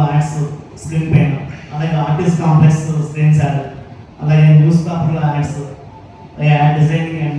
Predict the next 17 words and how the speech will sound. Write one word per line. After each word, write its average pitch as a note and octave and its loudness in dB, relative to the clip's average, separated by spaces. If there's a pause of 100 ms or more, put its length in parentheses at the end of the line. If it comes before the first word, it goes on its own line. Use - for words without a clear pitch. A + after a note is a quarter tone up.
making, D3+ -2 (440)
WhatsApp D3 0
యాడ్స్, D3 -2 (380)
YouTube D#3+ -2
యాడ్స్, C#3+ -4 (260)
అలాగే D3+ -4 (680)
ఆటో E3 -4
అనౌన్స్‌మెంట్ D#3+ 0
సంబంధించిన D#3 0 (100)
వాయిస్, D3+ 2 (840)
ఇంకా D3+ 0 (800)
హోర్డింగ్స్, D#3 -8 (460)
ఇవి E3+ 6
నా E3+ 2
సర్వీసెస్ D3+ 2
అండి. C3 -6 (1600)
డైరెక్ట్గా F3 4